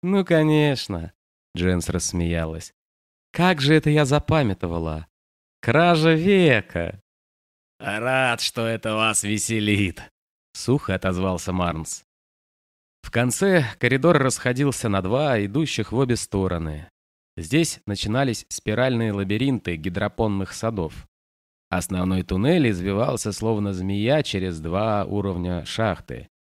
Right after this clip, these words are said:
от центрального колодца до внешних бетонных стен. Звон постоянной капели из водяных труб, эхом отзывающийся от низкого потолка,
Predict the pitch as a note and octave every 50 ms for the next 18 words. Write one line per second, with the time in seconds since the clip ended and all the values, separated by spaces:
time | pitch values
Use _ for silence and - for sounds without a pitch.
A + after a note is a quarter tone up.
0 | _ _ - - F2 - - - F#2 E2 D2+ A2 C#3+ C#3+ B2 A2 G#2 G2 F2 -
1 | F#2 F2+ A2 C3 C3 - - - E2 D2+ D2+ _ _ _ _ _ - E2 E2 D#2+
2 | D2+ F#2 B2 D3 - - C3 B2 A2 G2+ G2+ G2 - - C3 B2+ A#2+ A#2 A2+ -
3 | - - - - F#2 D#2+ D2+ D2+ D2 - _ _ _ _ _ _ _ _ _ _
4 | _ _ _ _ _ _ _ - G2+ G2+ A#2 D#3+ G#3 G3 F3+ D#3 - - A2 -
5 | - - F#2+ G2 A#2 C3 B2 G2+ F2 E2 D#2+ E2 - - C#2+ - - F#2+ A#2+ D#3
6 | D3+ G#2+ E2+ D2+ C#2 D2+ - - F2 F2 D#2 D2+ D#2 D#2+ D#2+ E2+ E2 E2+ D#2+ -
7 | - F#2 G2 F2+ - - - _ _ _ _ _ _ - - D#3 E3+ D3+ - -
8 | C3 A#2 A#2 - - G#2+ G2 F2+ F2+ G2+ G2 F#2 G#2+ B2 B2 A2 G2+ F2+ - -
9 | - F2 D#2+ - - - D#2 - - F#2 F2 - F#2 G#2 A2+ G#2+ - - F2 E2
10 | E2 - - D#2+ - D#2 D2+ - - - C#3+ D#3+ A2 -